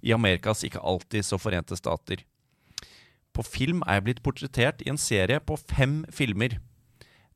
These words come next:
Der hadde jeg for det meste bar overkropp, bortsett fra de gangene jeg forvandlet meg til en dataanimert ulv. Jeg har en lei tendens til å trekke korteste strå i et trekantdrama mellom en temmelig innadvendt jente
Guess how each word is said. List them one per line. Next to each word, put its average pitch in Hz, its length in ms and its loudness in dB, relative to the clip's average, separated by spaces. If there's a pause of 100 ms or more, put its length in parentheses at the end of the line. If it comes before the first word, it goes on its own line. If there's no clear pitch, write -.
Der 98 160 8
hadde 120 240 0
jeg 107 300 4
for - 100 -4
det 117 100 0
meste 123 320 0
bar 110 220 4
overkropp, 160 560 0 (240)
bortsett 123 320 0
fra 165 140 2
de 139 140 4
gangene 123 460 2
jeg 104 120 0
forvandlet 92 500 0
meg 113 300 0
til 107 140 -4
en 117 100 0
dataanimert 98 760 0
ulv. 120 440 2 (960)
Jeg 90 80 0
har 104 100 4
en 117 120 2
lei 107 380 6
tendens 135 640 2 (100)
til - 100 -2
å 139 100 2
trekke - 300 -2
korteste 185 420 2
strå 135 460 4
i 147 80 0
et 147 100 -2
trekantdrama 107 920 6 (360)
mellom 131 360 4
en 127 100 -2
temmelig 127 460 2
innadvendt 117 400 2
jente 135 500 4